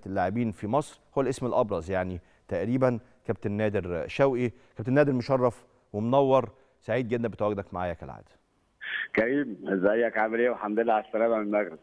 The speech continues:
Speaker 1: الله يسلمك، أخبارك إيه؟ كله بخير؟
Speaker 2: <laughs> كله كويس.
Speaker 1: بالمناسبة،
Speaker 2: الله
Speaker 1: بمناسبة
Speaker 2: يخليك.
Speaker 1: المغرب، أنا كنت شايفك على السوشيال ميديا أفراح وليالي ملاح.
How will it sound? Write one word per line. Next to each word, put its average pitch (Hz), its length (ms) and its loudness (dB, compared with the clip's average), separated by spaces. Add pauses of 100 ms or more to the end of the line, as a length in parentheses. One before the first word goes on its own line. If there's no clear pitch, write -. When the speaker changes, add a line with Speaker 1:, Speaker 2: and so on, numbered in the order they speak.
Speaker 1:
الله 113 240 4
يسلمك، 113 520 0
أخبارك 104 380 2
إيه؟ 95 100 -4
كله 120 200 0
بخير؟ 143 340 0 (280)
Speaker 2:
<laughs> - 340 -20
كله 101 260 0
كويس. 92 380 -2
Speaker 1:
بالمناسبة، 139 340 4
Speaker 2:
الله 139 100 0
Speaker 1:
بمناسبة 156 240 2
Speaker 2:
يخليك. 143 160 -2
Speaker 1:
المغرب، 147 380 2
أنا 120 100 -2
كنت 117 120 -10
شايفك 147 200 0
على 110 120 -4
السوشيال 135 320 -4
ميديا 127 360 2
أفراح 123 380 2
وليالي 110 320 2
ملاح. 110 480 -2